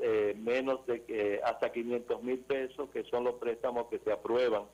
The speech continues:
en las mismas oficinas de Promipyme, ya que los demás préstamos, pues, vienen, eh,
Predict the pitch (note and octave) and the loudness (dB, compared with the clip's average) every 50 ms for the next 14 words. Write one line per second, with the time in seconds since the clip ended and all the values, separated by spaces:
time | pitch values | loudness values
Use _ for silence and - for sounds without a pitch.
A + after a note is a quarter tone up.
0 | - - _ - _ _ _ - _ - G#2 G#2 A2 G#2+ G#2 G#2 A2 A#2 A#2+ B2+ | -20 -20 _ -20 _ _ _ -20 _ -4 -2 0 0 0 0 0 0 0 2 4
1 | B2+ C3 C3 A#2+ - C#3 A#2+ - - B2+ B2 B2+ B2 B2 B2 A#2+ A#2+ B2 B2 B2 | 4 4 4 4 2 -2 -6 -4 -2 -2 0 2 2 2 2 0 0 -2 -4 -4
2 | B2 A#2+ A#2+ - C3 B2+ B2 B2 A#2+ A2 G#2+ A2+ A2 G#2+ - - A#2+ A#2 A2 G#2+ | -4 -4 -2 -2 -2 0 0 -2 -4 -4 -2 -2 -2 -2 -2 -2 0 2 2 2
3 | G#2+ A2 - - G#2 G#2 G#2 G2+ G#2 A2 G#2+ - A#2 A#2 A2+ - - A2+ A2 A2 | 0 0 -2 -2 0 0 0 0 0 -2 -2 0 -2 -2 -2 0 0 -2 -2 0
4 | G#2 F#2+ G2+ G2+ G2 G#2 G#2+ A2 A2+ A2 A2 G#2 G#2 - - _ _ _ _ _ | -2 -2 -2 -2 0 0 0 0 0 0 -4 -8 -10 -12 -20 _ _ _ _ _
5 | _ _ _ - - G2 G2+ G2+ G2+ | _ _ _ -4 -2 0 2 4 4